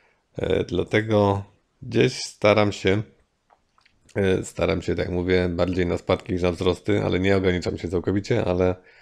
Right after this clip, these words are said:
e, te pozycje na spadki staram się zostawiać dłużej, a te na wzrosty, e, brać bardziej to, co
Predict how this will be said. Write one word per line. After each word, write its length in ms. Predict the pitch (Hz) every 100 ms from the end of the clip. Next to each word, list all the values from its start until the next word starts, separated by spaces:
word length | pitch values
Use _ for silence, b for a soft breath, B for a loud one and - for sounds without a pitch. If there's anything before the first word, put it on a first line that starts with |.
| b b b -
e, 280 | - 90 90 - _ _ -
te 140 | 104
pozycje 500 | - 95 95 90 87
na 120 | 85
spadki 380 | - 95 - 98
staram 280 | - 87 87
się 100 | 90
zostawiać 320 | 87 90 90
dłużej, 340 | 87 113 131 -
a 120 | -
te 120 | 87
na 140 | 95 90
wzrosty, 520 | 87 90 - 90 92 - b b b b -
e, 220 | 113 87
brać 500 | 92 110 92 - - _
bardziej 360 | 104 98 92 92
to, 100 | 90
co 180 | -